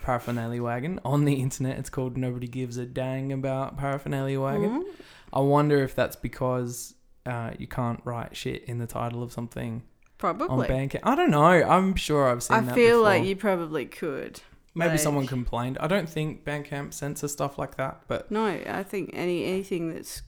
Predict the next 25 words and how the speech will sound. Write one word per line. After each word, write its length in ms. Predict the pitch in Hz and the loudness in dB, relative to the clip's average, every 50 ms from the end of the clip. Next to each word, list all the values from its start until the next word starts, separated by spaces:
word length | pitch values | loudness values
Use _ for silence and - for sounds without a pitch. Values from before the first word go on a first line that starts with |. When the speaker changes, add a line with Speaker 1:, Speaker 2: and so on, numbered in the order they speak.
| - - | -16 -16
Speaker 2:
having 420 | - 180 170 160 160 151 - - - | -12 -10 -8 -8 -6 -6 -6 -6 -6
music 460 | 170 170 165 160 165 151 - - - - | -6 -6 -6 -6 -8 -8 -8 -12 -12 -12
and 260 | 170 170 165 160 156 | -10 -8 -8 -8 -8
all 220 | - 160 160 160 160 | -8 -8 -8 -6 -6
genres 420 | 165 180 160 160 156 156 156 151 | -6 -6 -6 -6 -6 -8 -8 -10
of 80 | 156 160 | -10 -8
music 440 | 160 160 160 160 160 156 156 - - | -8 -6 -6 -6 -8 -10 -10 -12 -14
shouldn't 340 | - - 180 165 160 147 - | -12 -10 -8 -8 -8 -8 -6
be 240 | 151 156 165 160 - - - - - - _ _ _ | -6 -8 -8 -10 -14 -20 -20 -20 -20 -20 _ _ _
censored 440 | - - 190 160 156 - - 160 170 | -12 -8 -8 -8 -6 -8 -8 -8 -6
like 160 | 160 156 151 | -6 -6 -6
that. 200 | 170 165 - - | -6 -4 -2 -2
I 60 | 185 | 0
mean, 340 | 196 185 180 175 175 175 - - _ _ _ _ _ - - - _ _ - | 0 2 0 0 -2 -4 -8 -12 _ _ _ _ _ -20 -20 -20 _ _ -10
I 60 | - | -10
found 320 | 180 - 190 180 175 175 | -6 -4 -4 -2 -2 -2
that 180 | 170 156 - - - | -2 -4 -4 -6 -6
Brony, 560 | 156 160 165 175 185 180 170 160 160 165 160 - - - | -4 -4 -2 -2 -2 -2 -2 -2 -4 -6 -8 -12 -14 -10
um, 580 | - - 170 170 165 160 156 156 170 175 170 - - - | -8 -6 -4 -4 -4 -4 -6 -6 -8 -10 -12 -16 -12 -8
My 180 | - 175 175 175 | -6 -6 -4 -4
Little 160 | 165 160 160 | -4 -6 -6
Pony, 560 | 160 160 - - 160 165 175 175 170 170 170 160 - _ _ _ | -8 -8 -10 -8 -8 -6 -6 -6 -6 -8 -10 -12 -16 _ _ _
uh, 460 | - 175 170 170 175 180 - - 180 180 175 _ _ _ _ _ _ _ _ _ _ _ _ _ _ _ _ _ _ _ _ _ _ _ _ _ | -14 -14 -12 -12 -12 -12 -12 -12 -14 -16 -18 _ _ _ _ _ _ _ _ _ _ _ _ _ _ _ _ _ _ _ _ _ _ _ _ _
Speaker 1:
Subreddit? 220 | - - - - | -12 -4 -2 0
Speaker 2:
musical. 600 | 190 185 185 185 - 196 196 214 214 220 233 269 | 4 6 6 6 6 4 2 0 0 0 -2 -2